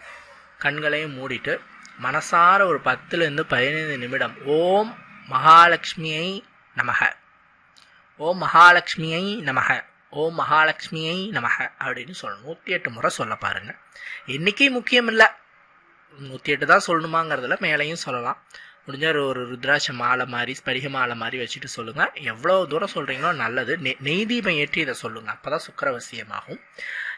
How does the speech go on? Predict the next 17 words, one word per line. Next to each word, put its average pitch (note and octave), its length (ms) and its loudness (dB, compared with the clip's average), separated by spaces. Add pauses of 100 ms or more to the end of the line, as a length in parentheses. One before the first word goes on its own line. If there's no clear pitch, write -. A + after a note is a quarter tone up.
ஏங்க D#4 300 2 (160)
மகாலட்சுமி E4 720 6
கும்பிடுறீங்க F3 560 2
சுக்கிரவசியத்துக்கு D3 720 -4
அப்படின்னா, C3 320 2 (520)
மகாலட்சுமி G3+ 1080 6
தேவி D3+ 380 -2 (680)
சுக்கிர A3+ 540 0
கிரகத்தின் F3 640 0
அதிபதி. B2+ 360 -6 (680)
ஒவ்வொரு F#3 340 -2
கிரகத்துக்கும் F3+ 640 -2
அதிபதிகள்னு F3 800 -6
இருக்கிறாங்க. C3 520 -2
அப்படி A#2 180 -14
பார்த்தா C#3 240 -4 (140)
சுக்கிர A#3 300 -6